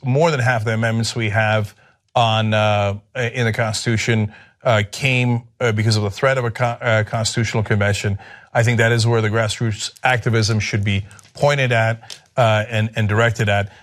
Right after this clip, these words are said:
But I wanna thank you for coming on, uh, and, and so I, for the people at home that are watching, look, Senator Pearson, uh, voted with us in the first place. Uh, I, I think he's a genuine, genuine progressive.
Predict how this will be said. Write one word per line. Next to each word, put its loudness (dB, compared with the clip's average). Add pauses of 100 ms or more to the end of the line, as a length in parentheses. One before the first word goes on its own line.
(160)
But 2
I 0
wanna 0
thank -2
you -2
for -6
coming 0
on, 0 (300)
uh, 2
and, 0 (100)
and -2 (460)
so -2
I, -2 (100)
for -2
the 2
people 0
at 0
home 0
that 0
are 2
watching, -2
look, -4
Senator -2
Pearson, -2 (380)
uh, 2
voted 0
with 0
us 0
in -4
the -2
first -2
place. -2 (380)
Uh, 2
I, -2 (120)
I -2
think 0
he's 2
a 2
genuine, 0
genuine 0
progressive. 0